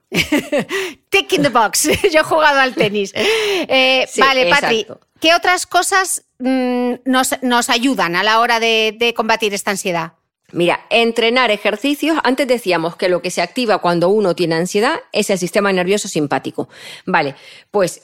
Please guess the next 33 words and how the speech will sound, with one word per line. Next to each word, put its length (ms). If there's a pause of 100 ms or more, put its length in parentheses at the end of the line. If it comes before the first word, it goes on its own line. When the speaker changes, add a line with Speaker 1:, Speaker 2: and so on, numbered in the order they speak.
Speaker 2:
eh, 360
vamos 280
a 120
entrenar 600
una 240
serie 300
de 60
ejercicios 600
que 160
ayuden 400
a 120
regular 720 (120)
toda 180
la 140
parte 300
fisiológica. 800 (360)
Al 180
margen 380
de 80
meditar, 460
que 100
lo 60
hemos 180
dicho 200
ya, 220 (140)
también 340
podemos 360
trabajar 520
la 140
relajación 500
muscular 460
de 100
Jacobson, 540